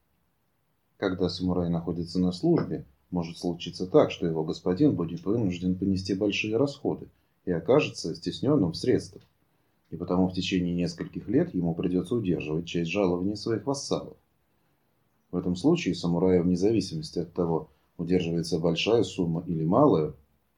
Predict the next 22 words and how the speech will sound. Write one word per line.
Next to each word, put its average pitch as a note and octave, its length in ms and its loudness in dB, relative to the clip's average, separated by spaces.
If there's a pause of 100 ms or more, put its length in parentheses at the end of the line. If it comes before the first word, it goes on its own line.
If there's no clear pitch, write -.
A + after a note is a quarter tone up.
(220)
не G#2+ 140 0
подобает G2 580 4
ни F#2 100 2
в F#2 100 -8
кругу F#2+ 260 0
семьи, F#2 480 -2 (240)
ни F2+ 80 -2
тем F#2+ 240 2
более F#2+ 260 4
вне F#2+ 220 4
её F2 480 2 (220)
даже F2 220 -2
намекать A#2+ 500 4
на E2+ 120 -2
то, F2 160 -2
что - 180 -6
он A2 220 4
оказался G2 480 0
в G2 40 -6
затруднении F#2 760 0
или D2+ 160 -4
растерянности. F#2 880 -4